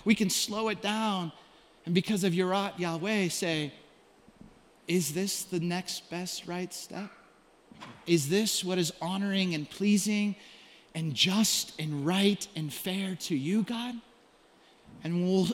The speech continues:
experience God working with us and through us and for us. Now look at these words, backwards, forwards, inwards, outwards, and upwards.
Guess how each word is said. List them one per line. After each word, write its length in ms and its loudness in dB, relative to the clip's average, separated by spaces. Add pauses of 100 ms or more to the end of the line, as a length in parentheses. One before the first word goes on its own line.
experience 840 4
God 500 -2 (320)
working 800 0
with 320 0
us 520 -6 (220)
and 180 -6
through 400 -2
us 420 -6 (480)
and 140 -8
for 360 -8
us. 380 -14 (1300)
Now 60 -8
look 140 2
at 60 0
these 200 4
words, 640 0 (800)
backwards, 840 -2 (380)
forwards, 960 0 (240)
inwards, 800 0 (260)
outwards, 760 -4 (180)
and 180 -4
upwards. 640 -8